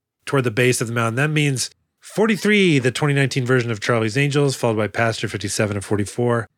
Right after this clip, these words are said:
Pelham one two three at forty-five, followed by Deadly Prey and Robot Jocks. A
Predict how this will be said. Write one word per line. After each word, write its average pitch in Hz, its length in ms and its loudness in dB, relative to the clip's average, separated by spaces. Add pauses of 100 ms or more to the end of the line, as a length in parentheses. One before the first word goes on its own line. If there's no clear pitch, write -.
(200)
Pelham 156 340 2
one 170 260 4
two 160 200 2
three 226 360 2
at 147 80 0
forty-five, 156 640 2
followed 123 220 2
by 104 120 -2
Deadly 143 460 0
Prey 131 540 0
and 120 260 -4
Robot 113 600 -2
Jocks. 110 580 0 (400)
A 120 580 2